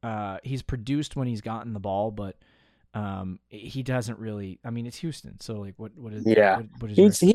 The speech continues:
Speaker 1: expectation?
Speaker 2: he hasn't been awful, but doesn't have a touchdown yet, which I don't necessarily blame on him.
Speaker 1: Yeah.
Speaker 2: But he also hasn't had a game where he's gotten more than four catches.
Speaker 1: Mm-hmm.
Speaker 2: So, and I don't think he's playing Thursday night.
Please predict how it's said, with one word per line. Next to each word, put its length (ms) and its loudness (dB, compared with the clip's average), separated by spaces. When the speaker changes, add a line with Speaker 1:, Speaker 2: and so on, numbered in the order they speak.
Speaker 1:
expectation? 220 8
Speaker 2:
he 60 12
hasn't 380 12
been 200 12
awful, 600 8
but 260 8
doesn't 200 8
have 140 8
a 40 8
touchdown 520 2
yet, 240 2
which 240 -4
I 80 6
don't 240 8
necessarily 420 4
blame 240 2
on 100 0
him. 320 0
Speaker 1:
Yeah. 80 -16
Speaker 2:
But 240 10
he 180 12
also 240 12
hasn't 260 10
had 120 12
a 40 8
game 260 10
where 120 12
he's 140 8
gotten 240 10
more 160 12
than 120 10
four 220 8
catches. 640 6
Speaker 1:
Mm-hmm. 140 -16
Speaker 2:
So, 420 2
and 240 10
I 100 10
don't 160 12
think 120 10
he's 160 6
playing 420 8
Thursday 320 -4
night. 240 -8